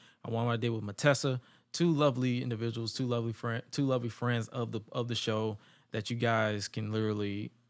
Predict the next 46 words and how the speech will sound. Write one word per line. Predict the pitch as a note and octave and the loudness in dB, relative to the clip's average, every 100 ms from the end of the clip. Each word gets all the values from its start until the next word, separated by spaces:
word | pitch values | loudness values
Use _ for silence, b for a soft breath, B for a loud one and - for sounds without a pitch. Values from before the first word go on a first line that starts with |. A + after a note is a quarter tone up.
| _ _ | _ _
check | - A2+ A2 | -2 0 0
out | G#2+ A2+ | -2 -2
on | G#2+ | -4
YouTube | A2+ C3+ - C3+ A#2+ | -2 -2 0 0 0
as | G#2 | -2
well | G2+ A#2+ A#2 - | -2 0 0 -2
as | A2+ A2 A2 G#2 - b b | -4 -4 -4 -6 -10 b b
wherever | A#2+ A2+ | -2 0
you | A2+ | 0
listen | A2 - | -2 -4
to | |
your | G2+ | -4
podcast, | - G#2 - G#2 C#3 | -2 -2 -4 -6 -4
or | C#3 | 0
by | C3 | 0
simply | - C3+ A#2+ A2 | 0 -2 0 0
visiting | A#2 G#2+ G#2 | -2 -2 -2
w | G#2 A2 | -2 -2
w | G#2+ G#2+ | -2 -2
w | G#2+ | -2
dot | G#2+ G#2 A2+ | -2 -4 -4
gresham | A2 A#2 | -4 -2
league | A2+ | -2
dot | B2+ A#2+ - | 0 -2 2
com. | F3 A3 G#2 - _ _ _ - b b | 2 2 0 -6 _ _ _ -20 b b
And | G2+ | -4
with | G#2+ | 4
that | F#3+ F3+ | 4 4
being | F#3 E3+ | 4 4
said, | F3 E3 D3+ | 4 4 6
uh, | C3+ C3+ C3 | 6 6 4
you | C3+ | 2
guys | C#3 C3+ A#2+ | 4 4 2
can | |
follow | A#2+ B2+ B2 | 0 2 2
me | C#3 | 0
on | C3 | 0
social | C3 A#2+ B2+ | -2 -2 0
media | B2+ A#2 | 0 0
at | |
Josh | A#2 A2+ | 0 -2
Gresham | B2 A2 A#2 | -2 -2 0
R | A#2 | 0
G. | A#2 B2 | 0 0
Follow | G#2+ G#2 | 0 0
Swallow | - B2 B2 | 2 2 2